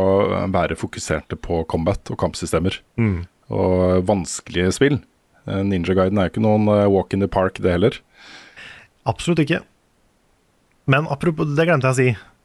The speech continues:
Speaker 2: Historien er utrolig dårlig.
Speaker 1: Ja.
Speaker 2: Det er, eller jeg vet ikke om den var dårlig engang, den bare var, den var så ingenting.
Speaker 1: Hmm.
Speaker 2: Det er sånn, de, det er, det kommer cutscenes, og de prater, og så skjer det ting, og så slåss de, og så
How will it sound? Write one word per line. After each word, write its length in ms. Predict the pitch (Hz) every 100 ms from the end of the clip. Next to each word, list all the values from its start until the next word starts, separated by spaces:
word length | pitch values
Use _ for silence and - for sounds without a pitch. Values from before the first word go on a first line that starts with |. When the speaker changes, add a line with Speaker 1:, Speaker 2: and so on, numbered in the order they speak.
| -
Speaker 2:
Historien 640 | 151 - 151 127 175 214 87 - _ _ _ _ _ _ _ _ _ _ _ _ _ _ -
er 100 | - 156
utrolig 460 | - 131 110 117
dårlig. 240 | 113 95 98 - _ _ _ _ -
Speaker 1:
Ja. 220 | 113 78 - _ _ _ _ _ _ -
Speaker 2:
Det 80 | 135
er, 180 | 147 143 -
eller 120 | 139 151
jeg 80 |
vet 80 | 143
ikke 80 | 151
om 60 | 160
den 80 | 156
var 80 | 151
dårlig 200 | 113 101
engang, 160 | 135
den 140 | 156 151
bare 180 | 131 131
var, 280 | 113 113 117
den 140 | 123
var 140 | 113 104
så 100 | 143
ingenting. 340 | 120 98 202 - _ _ _ _ _ _ _ _ _
Speaker 1:
Hmm. 140 | 98 78 -
Speaker 2:
Det 80 | -
er 60 | 131
sånn, 140 | 143
de, 80 | 143 143 139 - - - _ _ _ -
det 60 | 143
er, 160 | 123
det 100 | 143 -
kommer 260 | 127 127
cutscenes, 480 | 135 123 - 240 277 - - -
og 60 |
de 80 | 147
prater, 400 | 156 151 123 233
og 80 | 214
så 80 | 156
skjer 200 | 139 127
det 40 |
ting, 180 | 170 226
og 80 | 160
så 80 | 151
slåss 200 | 139 -
de, 80 | 175
og 100 | 214
så 200 | 180 170